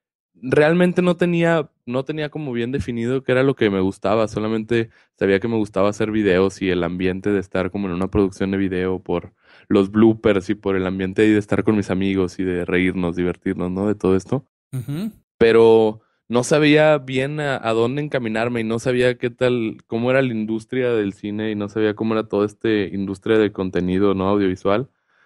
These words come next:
Speaker 1: Hasta que llegué al claustro y empecé a,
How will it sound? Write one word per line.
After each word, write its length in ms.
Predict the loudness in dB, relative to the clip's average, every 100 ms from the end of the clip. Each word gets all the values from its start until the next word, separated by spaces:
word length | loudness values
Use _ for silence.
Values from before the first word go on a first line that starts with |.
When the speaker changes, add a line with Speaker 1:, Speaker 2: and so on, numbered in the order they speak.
| _ _ _ _
Speaker 1:
Hasta 320 | -4 -2 -2 2
que 420 | 4 6 4 -2 _ -2
llegué 400 | 2 4 4 4
al 180 | 2
claustro 400 | 2 0 0 -2
y 40 | -2
empecé 360 | -2 -4 -2
a, 560 | 0 0 -2 -4 -6